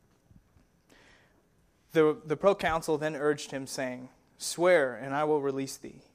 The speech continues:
Reproach Christ." Polycarp answered, "Eighty and six years have I served him,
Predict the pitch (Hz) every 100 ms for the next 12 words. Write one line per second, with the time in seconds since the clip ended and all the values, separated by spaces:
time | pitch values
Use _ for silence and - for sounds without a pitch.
0 | _ - 139 - 156 151 - - 143 131
1 | - _ _ _ _ _ _ _ _ _
2 | _ _ _ _ _ - 160 170 160 156
3 | 147 143 135 - 131 139 - _ _ _
4 | _ _ - _ 160 175 196 185 175 -
5 | 190 - - 196 151 - 139 131 - 135
6 | 135 - 139 160